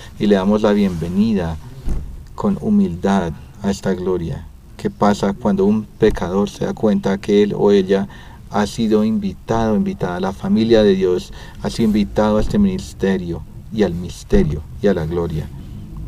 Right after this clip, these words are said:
Es asombroso. No nos sorprende tampoco que Apple,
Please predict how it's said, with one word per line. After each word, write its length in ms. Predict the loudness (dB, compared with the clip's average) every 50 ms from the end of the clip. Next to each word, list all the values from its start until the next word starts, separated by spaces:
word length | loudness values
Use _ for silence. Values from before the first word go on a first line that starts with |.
| -12 -12 -12 -10 -6
Es 100 | -4 -4
asombroso. 600 | -2 0 0 2 4 4 4 4 4 2 0 0 -2 -4 -4 -4 -6 -6 -6 -6 -6 -6 -8 -8 -6 -6 -6 -2 0
No 100 | 2 2
nos 100 | 2 2
sorprende 460 | 0 -2 -2 0 2 2 2 2 2
tampoco 580 | 2 0 -2 0 2 2 2 2 4 2 0 0
que 420 | 2 4 6 8 8 6 6 4 2 4
Apple, 440 | 6 6 6 8 8 8 6 6